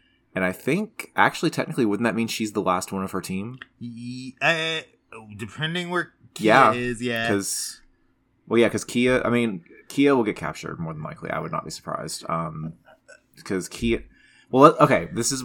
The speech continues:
Speaker 1: the status organ everyone is. Draken and Ranger Slayer are in
Speaker 2: The
Speaker 1: the
Speaker 2: grid,
Speaker 1: Morphin Grid.
Speaker 2: yes.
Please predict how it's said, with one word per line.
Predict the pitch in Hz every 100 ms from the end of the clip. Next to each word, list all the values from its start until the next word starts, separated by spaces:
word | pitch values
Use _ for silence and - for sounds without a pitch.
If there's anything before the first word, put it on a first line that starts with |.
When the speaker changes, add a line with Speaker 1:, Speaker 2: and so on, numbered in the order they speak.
| -
Speaker 1:
the | -
status | 113 107 107
organ | 101
everyone | 95 87 85
is. | - -
Draken | 104 107 110 131 135
and | - 107 101
Ranger | 98 98
Slayer | - 95 92 87
are | 85
in | 87 90 87 87 - _
Speaker 2:
The | -
Speaker 1:
the |
Speaker 2:
grid, | 104 110 92
Speaker 1:
Morphin | 87
Grid. | 85 80 78
Speaker 2:
yes. | - - - -